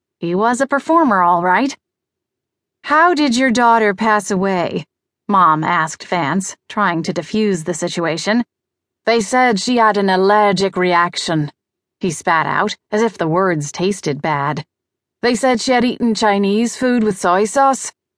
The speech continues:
but she was terribly allergic to soy, and she knew it. She was careful."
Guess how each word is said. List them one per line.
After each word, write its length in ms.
but 140
she 100
was 140
terribly 500
allergic 720
to 160
soy, 540
and 180
she 140
knew 280
it. 220
She 220
was 220
careful." 640